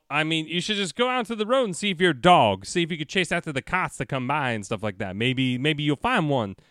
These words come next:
and if you do, then you're a dog. Um, you know, I'm just gonna say, uh, the wind is blowing, uh, away from the shore, and I, I can't be in this town for the night. I really can't. So if you, uh, be with a bark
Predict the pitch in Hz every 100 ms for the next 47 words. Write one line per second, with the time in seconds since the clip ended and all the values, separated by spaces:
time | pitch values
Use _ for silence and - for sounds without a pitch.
0 | _ 127 123 113 117 120 110 101 92 85
1 | 160 95 - - - - 139 139 127 110
2 | - _ _ _ _ 180 151 143 170 175
3 | - 214 180 - 233 175 147 165 160 151
4 | 151 240 208 170 143 123 113 180 185 170
5 | 151 143 139 175 151 139 117 - 202 202
6 | 165 143 127 117 104 _ _ _ _ 139
7 | 165 156 175 - 202 170 143 214 214 147
8 | - - 208 220 175 123 131 117 110 98
9 | 87 98 123 180 143 - 220 156 - _
10 | _ - 262 262 226 - 269 214 180 165
11 | 185 175 147 123 - 214 160 160 95 107
12 | 175 117 90 - -